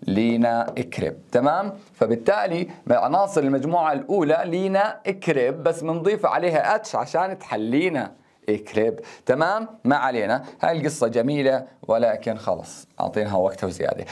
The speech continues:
فبالتالي الفكرة هون هالقصة حقيقية على فكرة، مش مصدقين؟ هاي القصة اللي حكيت لكم إياها هسه حقيقية مليون بالمية. أثبت لكم إني ألفتها قبل جوز ست سبع سنين،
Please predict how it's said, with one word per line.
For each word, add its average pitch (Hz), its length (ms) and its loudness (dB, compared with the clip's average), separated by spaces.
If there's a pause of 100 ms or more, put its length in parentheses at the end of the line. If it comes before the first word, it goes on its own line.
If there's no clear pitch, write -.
(160)
فبالتالي 208 460 2
الفكرة 202 420 2
هون 131 560 -2 (1000)
هالقصة 117 360 2
حقيقية 127 460 2
على 101 100 -2
فكرة، 117 420 -4 (440)
مش - 100 -16
مصدقين؟ 127 680 0 (380)
هاي 117 180 2
القصة 120 440 2
اللي 107 100 0
حكيت - 280 -4
لكم 127 260 0
إياها 127 340 2
هسه 135 220 -4
حقيقية 117 500 0
مليون 110 320 0
بالمية. 117 420 0 (380)
أثبت - 320 0
لكم 208 420 2 (840)
إني 180 240 2
ألفتها 220 580 0
قبل 101 680 0
جوز - 160 -2
ست - 300 -6
سبع - 220 0
سنين، 85 320 -4